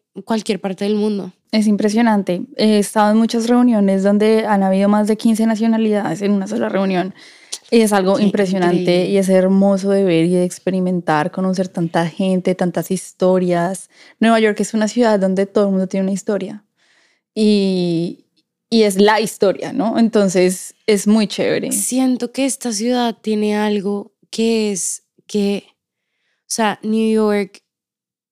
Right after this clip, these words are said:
Speaker 1: es como el, de verdad la capital del mundo. Como esto, esto lo dicen todo el mundo y todo el
Speaker 2: Sí,
Speaker 1: tiempo.
Speaker 2: pero es que es
Speaker 1: que creo
Speaker 2: verdad.
Speaker 1: que tiene que ver también, es como que la persona que llega a Nueva York, llegue por casualidad o por lo que sea,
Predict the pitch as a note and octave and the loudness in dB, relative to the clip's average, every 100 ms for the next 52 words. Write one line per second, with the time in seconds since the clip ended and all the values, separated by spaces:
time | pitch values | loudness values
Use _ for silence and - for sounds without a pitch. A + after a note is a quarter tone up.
0 | - A3 - - G#3+ G#3+ A3 A3 F#3 A3+ | -4 -4 -2 -6 -6 -2 -2 -2 -2 -2
1 | A3 A3 G3 F#3 F3+ F#3+ G#3 F#3 F#3+ F#3+ | 0 -2 -2 -4 -8 -4 -4 -2 -2 -2
2 | G3 C#4 A#3+ F3+ - - G3 G#3+ G3 G3+ | -2 -2 -2 -2 -6 -6 -6 -2 -2 -2
3 | F#3+ F#3+ F3+ - G3 F#3 F3 F#3+ F#3 F3+ | -2 -4 -4 -2 0 0 -2 -2 -4 -6
4 | F3+ F#3+ F#3 E3+ E3 G3 G#3+ - A#3 A#3+ | -6 -6 -2 0 -2 -4 -10 0 2 4
5 | A#3 G3 G3+ A#3 - A#3+ A3+ A#3+ G#3 G#3+ | 2 2 2 0 0 -2 -2 -2 -4 -4
6 | A3+ G#3+ - F#3+ F#3 G#3 G3+ F#3+ - G3 | -2 -4 -6 -6 -2 -2 -2 -4 -8 -6
7 | F#3+ - G3+ G3 _ _ _ _ _ - | -6 -6 -8 -8 _ _ _ _ _ 0
8 | A3 G#3+ G#3 G#3 G3 - G#3+ G#3 F#3+ G#3+ | 2 2 0 -4 -4 -2 -2 -2 -4 -4
9 | A3+ G3 G3 F#3+ F#3+ G3+ F#3 - E3+ G3+ | -4 -2 -4 -2 -4 -4 -6 -8 -4 -2
10 | F#3+ F#3 G3 - F#3 - G3+ G3+ G3 F#3+ | -2 -4 -8 -6 -4 -2 0 2 2 0
11 | F#3+ F3+ F3+ F#3 F#3+ F3 E3+ - G3 C4+ | 0 -4 -8 -4 -4 -4 -6 -6 -4 -6